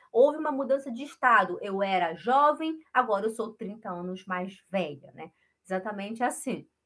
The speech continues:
ok? Eu sou te-, eu sou trinta anos mais velha. É exatamente isso.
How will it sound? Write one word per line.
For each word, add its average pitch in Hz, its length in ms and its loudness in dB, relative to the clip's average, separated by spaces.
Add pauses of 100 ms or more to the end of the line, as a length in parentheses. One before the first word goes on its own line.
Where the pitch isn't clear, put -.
(260)
ok? 254 440 0 (400)
Eu 208 140 -4
sou 214 260 -2
te-, 247 220 -4
eu 220 160 -4
sou 247 500 -4
trinta 254 360 -8
anos 214 340 -6
mais 233 300 -2
velha. 175 260 -2
É 247 160 2
exatamente 392 640 -8
isso. 285 360 2